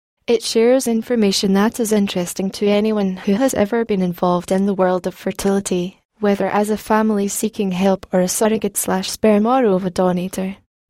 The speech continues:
Their latest post, question mark kinder Tinder, shares with readers the latest app, available in Britain, for women to choose a sperm donor so that they can undergo artificial insemination.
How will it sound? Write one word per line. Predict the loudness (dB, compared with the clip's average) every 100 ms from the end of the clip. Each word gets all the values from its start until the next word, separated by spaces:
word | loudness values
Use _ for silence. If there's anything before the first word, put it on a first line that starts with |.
| 0
Their | 0 2
latest | 0 0 -2 -4
post, | -6 -8 -8 -14 -18 _ _
question | -2 -2 -2 -2 0
mark | 0 -2 -2
kinder | -2 0 -2
Tinder, | -4 -2 -4 -4 -6 -10 _ _ _ -12
shares | -8 0 2 2 0
with | -6 -2
readers | -2 0 -4
the | -2 0
latest | 0 0 -2 -2 -2
app, | -2 -4 _ _ _ -6
available | 0 2 2 2 0
in | 2 2
Britain, | 2 -2 -4 -8 _ _ _
for | -6 -2
women | 2 2 2 0
to | -4
choose | -2 0 0
a | -2
sperm | 0 2 4 2
donor | 0 0
so | -2 0 2 2
that | 0 -2
they | -2
can | -2
undergo | -2 0 0 0 2 2
artificial | 2 -2 -2 -2 0 -2 0
insemination. | -2 0 2 2 2 0 -4 -6